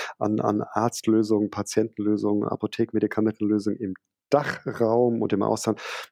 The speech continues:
äh, Online-Arztsprechstunde?“ Wa-, wie, wie, wie, wie sieht die Wirklichkeit einer digitalen Versorgung aus, wo das schon zehn Jahre weiter ist? Und das strukturiert, unabhängig zusammenzufassen in,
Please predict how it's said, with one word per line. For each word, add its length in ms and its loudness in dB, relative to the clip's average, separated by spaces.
äh, 360 4
Online-Arztsprechstunde?“ 1160 0
Wa-, 180 -6
wie, 160 -8
wie, 460 -12
wie, 200 -6
wie 160 0
sieht 220 0
die 100 2
Wirklichkeit 560 0
einer 140 0
digitalen 360 -2
Versorgung 440 -2
aus, 260 -2
wo 80 0
das 140 0
schon 160 -4
zehn 180 0
Jahre 240 0
weiter 260 -4
ist? 240 -8
Und 200 -2
das 180 0
strukturiert, 1040 0
unabhängig 600 0
zusammenzufassen 1000 -2
in, 320 -2